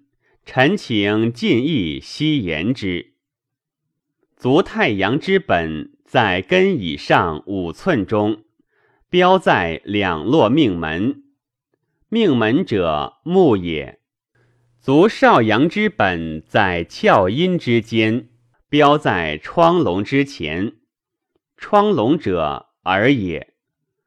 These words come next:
足少阴之本在内踝下上三寸中，标在背数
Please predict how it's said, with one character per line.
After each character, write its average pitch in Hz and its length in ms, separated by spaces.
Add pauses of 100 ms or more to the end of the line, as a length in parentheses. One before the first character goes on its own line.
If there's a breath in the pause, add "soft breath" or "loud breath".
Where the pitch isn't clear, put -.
(520)
足 139 380
少 170 320
阴 185 220
之 190 200
本 80 540 (100)
在 104 360
内 175 280
踝 95 320
下 110 560
上 104 380
三 165 320
寸 95 300
中， 98 400 (920)
标 139 380
在 95 400
背 127 320
数 104 540